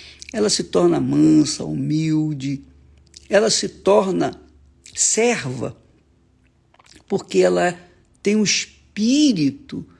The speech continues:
daquele que serviu toda a sua vida, até a morte,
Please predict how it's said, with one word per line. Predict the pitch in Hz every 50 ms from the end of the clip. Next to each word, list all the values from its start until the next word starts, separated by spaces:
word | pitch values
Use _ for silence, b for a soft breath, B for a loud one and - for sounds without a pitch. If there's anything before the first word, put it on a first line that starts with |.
| b b b b b b b b b - -
daquele | 160 190 185 170 - - - 175 185 196 180 185
que | 185 - 196 165
serviu | - - - - 185 170 151 139 131 131 127 127 123 123 123 147 180 196 202 196 - - - _ _ _ -
toda | - 202 226 240 247 262 262 247 285 254
a | 226
sua | - - - 190 185 180 170
vida, | 147 131 131 151 170 170 151 160
até | 165 - - - 415
a | 370 330
morte, | 262 175 160 165 175 175 - - - 196 180